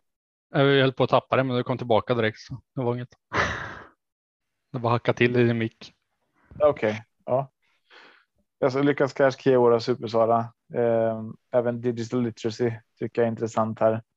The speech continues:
Speaker 2: Eh, och som sagt, eh, och att Your Dream Love står i sex procent, det tycker jag är svårt att, eh, svårt att förstå. Ehm, känns ju inte helt, eh, borta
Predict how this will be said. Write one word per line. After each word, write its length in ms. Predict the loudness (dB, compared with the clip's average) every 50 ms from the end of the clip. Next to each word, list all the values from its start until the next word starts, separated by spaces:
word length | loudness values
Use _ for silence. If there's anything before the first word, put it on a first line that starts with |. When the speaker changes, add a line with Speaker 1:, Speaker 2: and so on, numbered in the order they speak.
| _ _ _ _ _ _ _ _ _ -10 -6
Speaker 2:
Eh, 300 | -4 -2 -2 0 -2 -2
och 240 | -2 -4 -6 -6
som 140 | -4 -4 -2
sagt, 260 | 0 0 0 0 -2 _ _ _ _ _ _ _ _ _ _ _ _ _ _ _ _ _ _ _ _ -4 -2
eh, 80 | -2 0
och 260 | 0 0 2 2 2
att 180 | 0 -2 -2
Your 160 | -2 -2 -2 -2
Dream 400 | -2 -4 -4 -2 -2 -2 -2 -2
Love 200 | -2 -2 -2 -4
står 200 | -2 0 0 0
i 40 |
sex 320 | 0 -2 -6 -6 -8 -10 -14
procent, 420 | -12 -8 -6 -6 -6 -6 -8 -8 _
det 400 | -2 0 0 0 0 -2 -4 -6 -12
tycker 260 | -16 -14 -8 -6 -6
jag 40 | -6
är 40 | -6
svårt 300 | -6 -6 -8 -6 -2 -2
att, 320 | 0 0 -2 -4 -8 _ _ _ _ _ _ _ -10
eh, 200 | -8 -8 -8 -10
svårt 240 | -10 -10 -10 -8 -8
att 80 | -8 -10
förstå. 380 | -10 -8 -4 -2 -2 -2 -2 -6 _ _ _ _ _ _ _ _ _ _ _ _ -12 -10
Ehm, 640 | -8 -6 -6 -6 -6 -6 -6 -6 -8 -8 -10 -12 -14 _ _ _ _ _ _ _ _ _ _ _ _ _ _
känns 340 | _ -4 -2 -2 -2 0 0
ju 180 | 0 0 0 -2
inte 280 | -4 -4 -2 -2 -2
helt, 520 | -2 0 0 0 2 2 2 2 0 -4 _ _ _ _ _ _ _ _ _ _ _ _ -10
eh, 360 | -8 -6 -6 -6 -8 -10 -10 -14 -16 _ -16 -16 -16 -18 -20 -20 -16
borta 680 | -6 -2 -2 -2 -2 _ 2 2 2 2 2 -2